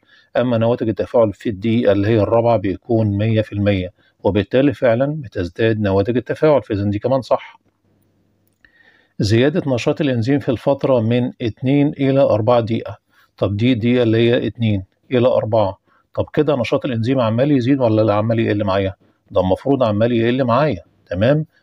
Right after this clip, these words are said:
وبالتالي ديت غلط اللي احنا بندور عليها. رقم د،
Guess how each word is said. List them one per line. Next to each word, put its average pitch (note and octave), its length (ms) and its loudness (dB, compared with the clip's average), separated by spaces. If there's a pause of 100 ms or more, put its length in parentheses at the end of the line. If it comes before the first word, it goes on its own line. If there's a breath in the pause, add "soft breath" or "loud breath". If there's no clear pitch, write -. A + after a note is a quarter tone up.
(100)
وبالتالي G#2 400 -2
ديت B2 200 2
غلط A#2+ 260 0
اللي A2 80 0
احنا A#2 160 -4
بندور G#2 380 0
عليها. F2+ 260 -4 (920)
رقم B2 240 -2
د، G2 260 -2